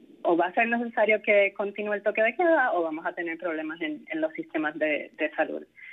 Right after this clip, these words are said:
Y obviamente todo el mundo sabe que un toque de queda demasiado extenso, pues, no es bueno para la so-,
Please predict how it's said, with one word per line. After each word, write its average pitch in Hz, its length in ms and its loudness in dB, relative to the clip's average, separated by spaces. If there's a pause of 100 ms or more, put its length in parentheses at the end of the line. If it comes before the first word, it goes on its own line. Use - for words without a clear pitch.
(280)
Y 180 600 6
obviamente 185 520 4
todo 175 140 4
el 175 80 4
mundo 196 220 4
sabe 254 200 2
que 165 120 2
un 160 320 0
toque 185 200 4
de 180 160 6
queda 185 280 4
demasiado 160 480 0
extenso, 226 520 0
pues, 165 160 0
no 147 240 -4
es 151 120 -8
bueno 151 300 -2
para 147 280 2
la - 180 -6
so-, 151 140 -8